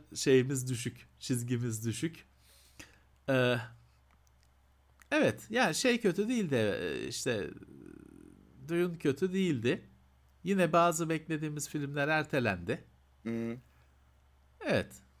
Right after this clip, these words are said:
Speaker 1: Matrix
Speaker 2: Kö-,
Speaker 1: kötü.
Speaker 2: kötü. Evet.
Speaker 1: Kötü kardeşim. Söylenebilecek iyi hiçbir şey yok. O kadar kötü. Hani şunu da güzel yapmışlar diyemiyorum.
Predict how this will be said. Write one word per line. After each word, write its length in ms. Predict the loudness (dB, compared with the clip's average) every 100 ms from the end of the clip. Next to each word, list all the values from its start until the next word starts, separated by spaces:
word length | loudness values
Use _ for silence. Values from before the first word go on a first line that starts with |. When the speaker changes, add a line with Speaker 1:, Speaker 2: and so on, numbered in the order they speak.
| _ _ _ _ _ _ 2
Speaker 1:
Matrix 540 | 2 4 2 2 2
Speaker 2:
Kö-, 20 |
Speaker 1:
kötü. 340 | 2 2 0 -4 -10 -16
Speaker 2:
kötü. 320 | -6 -4 -4 -8 -12 -20 _ _ -20 -14
Evet. 280 | -12 -10 0
Speaker 1:
Kötü 280 | 2 2 0
kardeşim. 560 | 2 2 0 -6 -10 -12 -12 -6
Söylenebilecek 1120 | 0 4 4 4 2 2 2 2 2 0 -2 -6 -4
iyi 340 | 0 2 2
hiçbir 320 | 0 -2 -6
şey 240 | -2 2 2
yok. 360 | 0 -4 -16 -4
O 140 | -2
kadar 400 | 0 0 0 -2
kötü. 280 | -6 -8 -14 -18 -20 -20 _ -20 -8
Hani 260 | -2 0 -2 -8 -14
şunu 420 | -4 0 2 4
da 100 | 4
güzel 400 | 4 4 4 6
yapmışlar 600 | 2 0 -4 0 2 4
diyemiyorum. 640 | 6 6 6 2 -2 -4